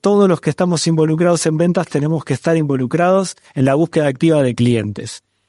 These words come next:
Y esta prospección es la que esquivamos.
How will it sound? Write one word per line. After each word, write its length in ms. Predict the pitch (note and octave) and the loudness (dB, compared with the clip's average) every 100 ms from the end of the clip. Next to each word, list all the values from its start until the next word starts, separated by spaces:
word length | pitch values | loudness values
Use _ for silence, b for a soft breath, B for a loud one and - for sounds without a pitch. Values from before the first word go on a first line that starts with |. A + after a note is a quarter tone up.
| _ _ | _ _
Y 180 | - E3 | -4 0
esta 280 | G3 - F3+ | 0 0 -4
prospección 600 | E3+ C#3+ E3 C#3+ - G3+ | -2 -4 -4 -2 0 0
es 100 | F3 | 0
la 160 | D#3 D3 | 0 0
que 340 | E3+ F3 E3+ _ - | -2 -2 -4 _ -8
esquivamos. 800 | D3+ - E3 E3 C3+ A2+ G#2+ | -8 -2 0 2 0 -2 -6